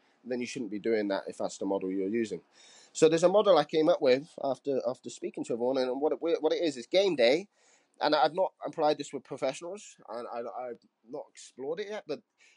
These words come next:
in the military or in the S A S, after they do an operation, they have something called an after-action report, and that is led straight after the, the, uh, mission.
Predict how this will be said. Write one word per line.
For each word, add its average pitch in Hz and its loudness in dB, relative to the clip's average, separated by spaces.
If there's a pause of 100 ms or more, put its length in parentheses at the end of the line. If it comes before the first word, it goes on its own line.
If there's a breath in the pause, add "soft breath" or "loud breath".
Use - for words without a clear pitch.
(120)
in 208 -10
the 202 -4
military 156 -4
or 135 -4
in 131 -6
the 147 0
S 143 -4
A 127 -2
S, 135 0
after 160 -2
they 165 -6
do 156 -4
an 143 0
operation, 135 -6
they 123 -4
have 143 -12
something 139 -8
called 120 -10
an 117 -16 (120)
after-action 127 -6
report, 110 -8
and 117 -10
that 147 0
is 151 -6
led 139 2
straight 151 -2
after 139 -2
the, 113 -2 (280)
the, 110 -2
uh, 98 -2
mission. 117 -6